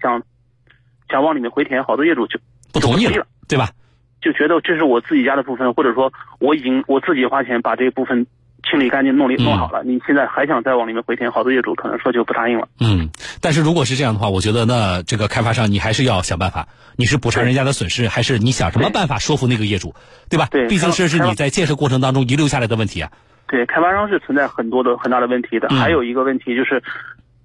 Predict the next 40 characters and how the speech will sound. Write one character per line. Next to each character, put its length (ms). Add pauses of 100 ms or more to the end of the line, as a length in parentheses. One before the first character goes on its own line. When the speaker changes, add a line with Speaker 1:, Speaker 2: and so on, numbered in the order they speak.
(520)
Speaker 1:
一 100
楼 140
的 80
业 100
主 200
为 100
什 100
么 120
会 180
到 400 (340)
背 160
面 220
去 140
开 180
门？ 300
Speaker 2:
嗯。 260 (340)
Speaker 1:
然 160
后 120
我 100
也 140
看 240
了， 100 (180)
就 120
是 360
一 120
楼 100
的 80
业 100
主 160
说， 300 (420)
他 140
们， 300 (240)
他 120
们 360 (180)
这 80
个 240
一 140
楼 160
他 160
也， 120